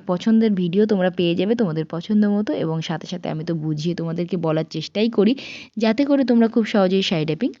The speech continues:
আমার দেখে শিখে যেতে পারো। তো এবার দেখো, আঁচলটা একদম মেস ছুঁয়ে বড় করে নিয়েছি। এবার ব্লাউজের ভিতর থেকে একটা বড় দেখে সেফটি পিন যতটা আমাদের হাত পিছনে দেয় পিন আপ করে নেবে। এবার দেখো, এখানে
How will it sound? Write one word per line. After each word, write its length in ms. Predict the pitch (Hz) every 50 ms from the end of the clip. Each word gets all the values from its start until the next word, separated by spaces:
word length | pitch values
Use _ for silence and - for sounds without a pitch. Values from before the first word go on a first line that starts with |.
| - -
আমার 140 | 143 151 147 143
দেখে 200 | 151 143 - 262 294
শিখে 280 | 285 - 208 - 190
যেতে 200 | 151 147 139 143 135
পারো। 220 | - 139 139 151 156 - _ _ _ _ _ - - _ _
তো 40 | - 262
এবার 180 | 262 277 294 254
দেখো, 200 | 240 233 233 247 220 196
আঁচলটা 360 | 185 185 - 240 247 233 262 233
একদম 260 | 202 196 190 190 196 190
মেস 220 | 196 202 240 233 -
ছুঁয়ে 260 | - - - 233 233 220
বড় 200 | 190 170 160 165 175
করে 220 | - 226 233 240
নিয়েছি। 340 | 247 262 254 226 208 - 277 349 - - - - - - - -
এবার 140 | 220 240 226
ব্লাউজের 460 | 196 208 202 202 214 233 240 311 311
ভিতর 200 | 269 294 294 302
থেকে 200 | 294 - 294 - 254
একটা 180 | 226 - 226 196 170 165
বড় 160 | 170 185 202 226 233
দেখে 200 | 254 240 - 254
সেফটি 340 | - - 220 196 190 - 240
পিন 120 | 233 247 220
যতটা 280 | 196 180 175 196 180 214
আমাদের 240 | 202 202 208 220 208
হাত 220 | 185 180 170 170 -
পিছনে 280 | - 202 202 - 226 220
দেয় 160 | 214 302 403 403
পিন 140 | - 220 185 165
আপ 120 | 156 - -
করে 160 | - 151 147
নেবে। 220 | 143 143 139 143 151 - _ _ _ _ _ _ _ _ _ _ _ _
এবার 160 | - 240 247 226
দেখো, 180 | 196 175 - -
এখানে 260 | - 208 214 240 262